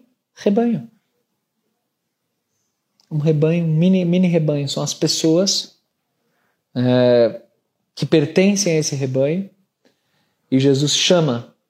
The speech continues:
cada um pelo nome, porque é um rebanho pequeno, né? Em comparação à, à,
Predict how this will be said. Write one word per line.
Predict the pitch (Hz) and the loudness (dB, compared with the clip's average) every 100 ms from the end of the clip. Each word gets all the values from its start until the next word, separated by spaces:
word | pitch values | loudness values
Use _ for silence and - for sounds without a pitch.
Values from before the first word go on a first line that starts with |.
| _ | _
cada | 147 135 | -2 0
um | 139 147 | 0 0
pelo | 165 151 | 0 0
nome, | 147 147 143 143 | 0 0 0 -2
porque | 160 - | -4 -2
é | 175 | 0
um | |
rebanho | 170 160 156 160 | 0 0 2 0
pequeno, | 156 160 - 160 151 | -2 -8 -2 -2 -2
né? | 113 | -4
Em | 120 | -4
comparação | 131 151 156 147 135 - 160 | -2 0 0 0 -2 -2 -2
à, | 156 143 127 139 135 | 0 -2 -2 0 -2
à, | 131 | -4